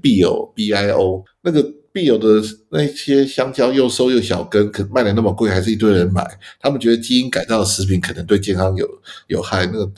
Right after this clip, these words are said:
所以他们的红萝卜都很小根，都直接咬啊，我们一大根又腥味那么重，所以他们，呃，宁愿花很多钱去买那个有机的、必有的食品。那就是只要跟健康有关，他们都愿意投资啊。所以我觉得现在，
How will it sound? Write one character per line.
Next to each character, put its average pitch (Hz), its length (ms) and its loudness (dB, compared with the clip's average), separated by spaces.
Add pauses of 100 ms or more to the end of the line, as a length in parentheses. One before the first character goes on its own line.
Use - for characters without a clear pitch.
(460)
所 - 100 -6
以 - 20 0
他 127 100 -2
们 131 80 -4
的 107 60 -2
红 98 160 -2
萝 104 120 2
卜 104 120 2
都 104 140 2
很 98 160 0
小 92 180 -4
根， 92 200 -4
都 101 100 0
直 101 140 -6
接 90 180 0
咬 87 120 -2
啊， - 220 -6
我 - 40 -12
们 95 160 -8
一 101 60 -10
大 95 200 -4 (100)
根 87 160 -6
又 92 160 -8 (400)
腥 - 240 -6
味 101 140 2
那 98 80 2
么 87 140 0
重， 85 320 -2
所 - 120 -2
以 139 60 2
他 139 140 0
们， 107 280 -4 (280)
呃， 95 300 2
宁 101 140 -2
愿 123 220 2
花 107 240 -2
很 101 100 -4
多 101 140 2
钱 87 220 0
去 104 160 0
买 92 180 0
那 95 140 -4
个 90 400 0 (180)
有 87 180 2
机 98 280 -2
的、 101 260 -2
必 107 140 2
有 82 200 2
的 82 120 -6
食 - 420 -8
品。 87 300 -10 (760)
那 107 220 0 (280)
就 120 120 0
是 120 100 -4
只 107 60 2
要 95 80 4
跟 107 200 -4
健 107 140 0
康 104 160 2
有 90 160 -2
关， 92 220 -4
他 98 100 0
们 98 100 0
都 95 160 2
愿 95 220 2
意 92 40 -4
投 82 260 -6
资 85 320 -4
啊。 - 180 -4 (160)
所 - 260 -4
以 123 100 2
我 98 160 -2
觉 98 220 -2
得 101 120 0
现 110 280 -8
在， 107 460 0